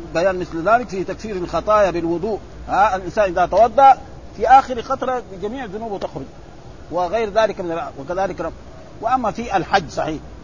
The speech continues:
هذا ثابت، ها؟ "من حج هذا البيت ولم يرفث ولم يفسق ورجع من ذنوبه كيوم، من صام رمضان إيمانا واحتسابا غفر له ما تقدم من ذنبه". فهذه أحاديث يعني تقريبا يعني هذا. وذكر هناك: "إن لم تكن صغائر يرجى،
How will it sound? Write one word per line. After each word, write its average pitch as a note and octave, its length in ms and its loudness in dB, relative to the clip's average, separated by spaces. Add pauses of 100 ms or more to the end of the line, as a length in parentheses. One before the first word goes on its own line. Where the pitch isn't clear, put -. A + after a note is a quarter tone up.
(160)
هذا C#3+ 220 -4
ثابت، F3 320 4 (300)
ها؟ E3 260 0 (280)
"من D3+ 80 -8
حج F#3+ 240 -2
هذا F3+ 180 0
البيت E3+ 260 -6
ولم D#3+ 220 -4
يرفث F#3 280 -8
ولم D#3 180 -6
يفسق G3 240 -10
ورجع F3 320 -2 (280)
من C#3+ 80 -6
ذنوبه F3+ 280 -4
كيوم، D#3 260 -4 (320)
من D#3+ 120 -2
صام G#3 280 2
رمضان F3+ 460 0
إيمانا F3 540 -4
واحتسابا E3+ 500 -6
غفر F#3+ 380 -4
له F#3 180 -2
ما F3 140 -4
تقدم F3 420 -6
من D#3 180 -8
ذنبه". F3 280 -6 (340)
فهذه F3+ 340 0
أحاديث D#3+ 420 -6
يعني D#3 180 -2
تقريبا D#3+ 520 -4 (360)
يعني D3+ 300 -6
هذا. C#3 260 -4 (340)
وذكر F#3+ 280 -2
هناك: G3+ 300 0
"إن F3+ 120 -6
لم E3 120 -4
تكن F3 260 -6
صغائر G3+ 420 0
يرجى، F#3 340 -4